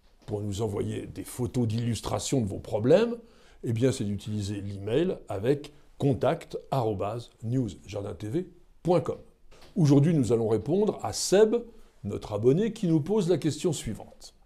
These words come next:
Avez-vous un remède efficace contre la maladie de ma vigne que je soupçonne être de l'érinose ?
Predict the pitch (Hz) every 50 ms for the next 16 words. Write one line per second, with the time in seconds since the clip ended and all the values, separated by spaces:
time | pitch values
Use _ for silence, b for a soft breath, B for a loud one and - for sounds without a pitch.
0 | _ _ - 202 220 196 214 220 175 170 180 156 120 - - - - - 135 127
1 | 120 110 127 156 160 143 135 127 123 113 107 - - - - 180 151 - - -
2 | - - 175 202 226 214 - - - - - - b b b b b b - -
3 | 202 202 190 - - 135 123 127 120 123 147 180 180 170 170 170 139 139 147 143
4 | 117 123 123 117 117 113 110 123 151 196 220 233 233 220 175 - - 127 120 131
5 | 143 139 - - 202 165 - - - 170 143 143 - - 175 151 139 139 139 -
6 | - - b b b b b b - - 98 104 113 107 107 104 104 127 147 170
7 | 196 220 240 254 247 - -